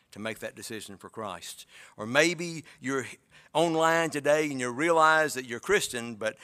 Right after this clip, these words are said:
you strayed away from Jesus and you need to get back in right relationship with Him. If that's the case, I encourage you to do that today. Or maybe you're listening online today and you're excited at the prospects of a new pastor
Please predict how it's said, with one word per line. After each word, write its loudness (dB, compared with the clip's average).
you -10
strayed 0
away 0
from -14
Jesus -10
and -14
you -10
need -8
to -14
get -14
back -4
in -12
right -8
relationship -10
with -20
Him. -16
If -20
that's -12
the -14
case, -6
I -6
encourage -6
you -10
to -16
do -8
that -14
today. -16
Or -14
maybe -6
you're -6
listening -4
online -4
today -8
and -14
you're -14
excited -6
at -20
the -18
prospects -6
of -14
a -10
new -8
pastor -10